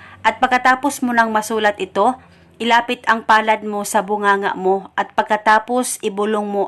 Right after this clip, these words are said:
ang mga salitang ito. Pangalan at apelyido ng target, i-mention nyo po at pagkatapos isunod nyo, "Call and text me now."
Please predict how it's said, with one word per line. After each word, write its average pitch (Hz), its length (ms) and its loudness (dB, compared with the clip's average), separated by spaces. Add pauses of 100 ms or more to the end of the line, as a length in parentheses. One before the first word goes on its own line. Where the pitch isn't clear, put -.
ang 202 160 -2
mga 196 240 -2
salitang 196 480 -4
ito. 175 400 -8 (960)
Pangalan 247 560 2
at - 160 -2
apelyido 220 480 -4
ng 214 240 -4
target, 240 560 0
i-mention 214 560 -4
nyo 214 160 -6
po - 320 -2 (240)
at 214 240 0
pagkatapos 220 720 0
isunod 208 400 -8
nyo, 208 320 -4 (320)
"Call 240 400 4
and 214 240 -2
text 214 400 -6
me 208 80 -6
now." 180 400 -2